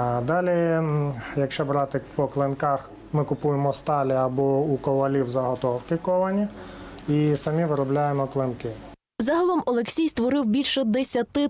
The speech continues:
Speaker 2: тисяч ножів. Його авторські вироби нині є у відомих військовослужбовців, таких як Буданов та Залужний. Розпізнати роботу майстра можна за ексклюзивним гравіюванням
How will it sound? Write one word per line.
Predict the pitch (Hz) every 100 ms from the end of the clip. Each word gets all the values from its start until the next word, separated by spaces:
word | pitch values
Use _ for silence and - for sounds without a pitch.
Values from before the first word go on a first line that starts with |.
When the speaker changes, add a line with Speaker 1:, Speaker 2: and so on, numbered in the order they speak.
| -
Speaker 2:
тисяч | 254 262 240 -
ножів. | 247 254 233 233 202 -
Його | 233 -
авторські | 208 - 208 - 233
вироби | 214 294 302 220 247
нині | 214 247 294 262
є | 202 214
у | 208
відомих | 196 214 220 214
військовослужбовців, | 208 - 233 208 - 226 208 233 294 302 220
таких | 208 202 196
як | 208
Буданов | 190 208 214 233 220
та | - 214
Залужний. | 226 220 190 - 214 220 -
Розпізнати | 349 - 277 233 285 339 320
роботу | 247 196 208 220 226
майстра | 233 294 - 349
можна | 240 233 262 302
за | 262
ексклюзивним | - 302 - 320 320 226 214 269
гравіюванням | 262 202 202 202 220 240